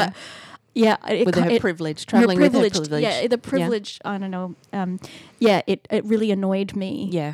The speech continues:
Speaker 1: Mm.
Speaker 2: I hear that a lot.
Speaker 1: But
Speaker 2: Anyway.
Speaker 1: her, she's got a podcast and it's brilliant.
Speaker 2: Oh,
Speaker 1: So,
Speaker 2: okay.
Speaker 1: yeah, yeah.
Speaker 2: That's good to know. Um, so her book is,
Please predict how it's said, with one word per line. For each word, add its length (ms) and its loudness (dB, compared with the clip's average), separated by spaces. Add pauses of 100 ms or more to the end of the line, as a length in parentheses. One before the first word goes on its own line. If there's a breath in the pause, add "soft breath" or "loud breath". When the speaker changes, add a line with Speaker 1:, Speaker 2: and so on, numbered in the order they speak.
Speaker 1:
Mm. 260 -6
Speaker 2:
I 60 -2
hear 200 -4
that 160 -6
a 40 -4
lot. 340 -6
Speaker 1:
But 120 2
Speaker 2:
Anyway. 300 6
Speaker 1:
her, 180 2 (120)
she's 220 -4
got 140 0
a 40 -2
podcast 720 -4
and 200 -4
it's 180 -10
brilliant. 480 -14
Speaker 2:
Oh, 120 -10
Speaker 1:
So, 340 -4
Speaker 2:
okay. 200 -10
Speaker 1:
yeah, 200 -4 (280)
yeah. 100 -8
Speaker 2:
That's 160 -16
good 160 -10
to 180 -14
know. 80 -10 (400 loud breath)
Um, 260 -2
so 200 -4
her 140 -2
book 380 -10 (140)
is, 600 -10